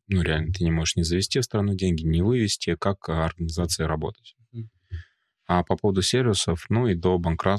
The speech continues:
Speaker 1: до банкротства их уже не было, по факту. Поэтому
Speaker 2: Их не было сервисов. Нап-, например, ну, вот я таблицами там и доками мы постоянно пользуемся. Ну, если так,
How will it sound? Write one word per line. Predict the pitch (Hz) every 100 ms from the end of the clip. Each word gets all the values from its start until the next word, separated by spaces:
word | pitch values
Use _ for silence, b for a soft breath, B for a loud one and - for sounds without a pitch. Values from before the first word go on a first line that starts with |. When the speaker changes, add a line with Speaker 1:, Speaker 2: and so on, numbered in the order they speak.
| -
Speaker 1:
до | 87 82 92 85
банкротства | 82 80 95 110 - 80
их | -
уже | - 80
не | 76 107
было, | 87 80 -
по | -
факту. | - - - - 98 _ -
Поэтому | 82 82 80 80
Speaker 2:
Их | 78 - -
не | 107
было | 101
сервисов. | 98 101 110 113
Нап-, |
например, | 117 113 107 104
ну, | 107
вот | -
я | 113 107
таблицами | 104 104 117 110
там | 98 101 -
и | 107 107 -
доками | 110 101 110
мы | 104
постоянно | 101 - 98 98 120
пользуемся. | - - 101 - 120
Ну, |
если | 113 -
так, | 92